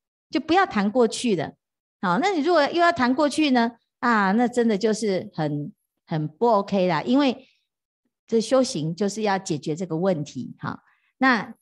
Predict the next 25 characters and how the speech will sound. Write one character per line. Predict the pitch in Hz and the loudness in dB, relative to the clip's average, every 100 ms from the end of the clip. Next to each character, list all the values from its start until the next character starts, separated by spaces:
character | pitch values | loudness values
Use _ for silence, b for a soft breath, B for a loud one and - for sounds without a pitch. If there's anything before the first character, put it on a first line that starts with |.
| _ _ _ - | _ _ _ -2
这 | 370 | 2
样 | 392 302 | 4 2
子 | - 175 | 0 -2
才 | - 170 | -2 0
有 | 190 143 | 0 0
办 | 226 190 | 0 0
法 | 185 139 | -2 -4
真 | 151 214 220 | 0 2 2
的 | 180 | 0
清 | 147 - 202 | -2 2 2
净， | 202 208 156 - | 2 -2 -6 -8
否 | - 180 | -2 0
则 | 226 | 2
你 | 233 | 2
的 | 165 170 | 2 -2
那 | 180 254 | 0 0
个 | 202 | 2
念 | 220 349 285 180 | 4 4 2 0
头 | 139 139 - | -2 -8 -6
又， | 220 196 196 | -2 0 -2
又 | - 208 | -2 0
再 | 196 185 | 2 -2
勾 | - 175 | 0 -2
起 | 170 - | -2 -10
来， | - | -14